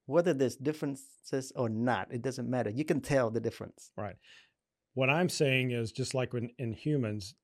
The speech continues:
Speaker 2: we are ninety-nine percent of the D N A that makes you a dog. Um, we can extrapolate that to the human race, and we can say that ninety-nine percent of the D N A you and I share.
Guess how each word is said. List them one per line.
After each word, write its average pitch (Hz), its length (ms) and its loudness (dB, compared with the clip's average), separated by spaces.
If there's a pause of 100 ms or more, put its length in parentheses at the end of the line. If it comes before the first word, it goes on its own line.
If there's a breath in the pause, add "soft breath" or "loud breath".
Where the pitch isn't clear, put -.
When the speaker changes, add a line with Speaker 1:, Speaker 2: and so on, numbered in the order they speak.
(240)
Speaker 2:
we 123 220 0
are 117 100 0
ninety-nine 131 720 0
percent 117 540 -4 (320)
of 113 80 -4
the 113 60 -4
D 120 140 0
N 120 120 2
A 117 100 2
that 107 140 -4
makes 110 260 -4
you 120 80 0
a 107 60 0
dog. 113 480 -2 (580 soft breath)
Um, 101 400 -8 (100)
we 123 160 0
can 127 140 -2
extrapolate 120 640 0
that 107 200 -2 (440)
to 117 360 -2
the 107 100 -6
human 113 320 -4
race, 120 360 -2
and 107 100 -2
we 107 120 -4
can 101 140 -8
say 107 280 -2
that 98 200 -4 (480 soft breath)
ninety-nine 131 560 2
percent 120 480 -6
of 113 120 -6
the 107 80 -4
D 117 200 -2
N 113 100 -4
A 110 320 -2
you 113 240 -4
and 104 100 -4
I 101 140 -6
share. 92 360 -8